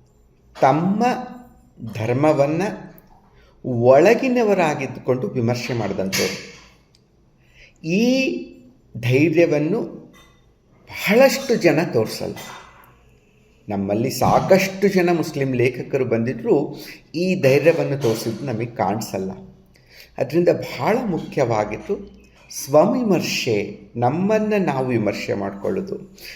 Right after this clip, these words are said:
ನಮ್ಮ ಧರ್ಮ, ನಮ್ಮ ಜಾತಿಯನ್ನು ವಿಮರ್ಶೆ ಮಾಡಿಕೊಳ್ಳುವಂಥದ್ದು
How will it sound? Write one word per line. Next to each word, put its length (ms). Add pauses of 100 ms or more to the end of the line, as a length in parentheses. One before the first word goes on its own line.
(140)
ನಮ್ಮ 340
ಧರ್ಮ, 380 (340)
ನಮ್ಮ 520
ಜಾತಿಯನ್ನು 880
ವಿಮರ್ಶೆ 500
ಮಾಡಿಕೊಳ್ಳುವಂಥದ್ದು 1400